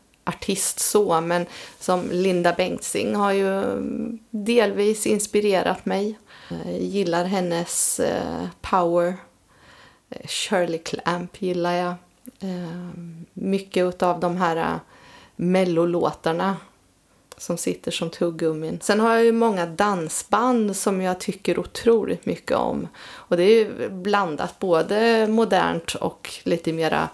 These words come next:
moget. Men det, det är mer att det är vissa låtar som jag brinner för. Men, men de här,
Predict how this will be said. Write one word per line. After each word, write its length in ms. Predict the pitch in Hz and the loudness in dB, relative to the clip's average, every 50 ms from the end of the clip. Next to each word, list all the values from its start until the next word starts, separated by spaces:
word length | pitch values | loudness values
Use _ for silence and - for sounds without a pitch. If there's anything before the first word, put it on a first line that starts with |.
| - - - - - - - - - - | -10 -16 -16 -14 -16 -16 -16 -12 -6 -2
moget. 840 | 165 185 180 175 170 147 151 147 - 151 160 165 165 - - - - | 2 4 4 4 4 2 0 0 4 4 4 4 2 -2 -6 -6 -2
Men 400 | 202 196 196 190 180 180 185 180 - - - - - - - - - - _ | 0 2 2 2 2 0 -2 -4 -8 -12 -18 -18 -18 -18 -18 -20 -20 -8 _
det, 420 | - 190 190 190 190 196 196 190 | 4 6 6 6 6 4 4 2
det 140 | - 180 202 | 2 2 2
är 60 | 202 | 2
mer 300 | 202 202 208 202 190 180 | 4 4 4 4 4 4
att 160 | 180 180 180 - | 4 2 2 2
det 80 | 214 | 2
är 100 | 190 180 180 | 4 4 2
vissa 480 | 180 180 190 214 202 - - - 185 170 | 2 2 2 2 2 2 0 2 2 2
låtar 760 | 170 180 190 208 208 185 160 151 - - - 226 233 226 220 | 4 4 4 4 4 2 2 0 -2 0 2 4 4 4 2
som 280 | 220 - - 208 202 | 0 -2 -2 0 0
jag 240 | 196 190 180 175 180 175 - - - - | 0 0 0 -2 -4 -6 -8 -14 -14 -6
brinner 560 | 180 170 185 190 175 160 156 156 156 160 165 | 0 2 4 4 4 2 2 0 0 0 0
för. 480 | 160 - - 147 143 156 151 165 165 | 0 0 0 0 2 2 0 0 0
Men, 460 | 170 170 175 175 165 165 165 165 165 165 - - _ _ - - - - - - _ _ - - _ _ _ _ _ - | -2 -2 -2 -2 -2 -2 -4 -6 -6 -8 -12 -20 _ _ -20 -20 -20 -20 -20 -20 _ _ -20 -20 _ _ _ _ _ -4
men 300 | - 185 185 175 170 170 | -2 -2 0 0 0 0
de 180 | 180 180 175 | 0 0 0
här, 540 | 165 175 156 160 170 185 185 180 180 175 175 | -2 -2 0 2 2 2 2 2 0 -2 -4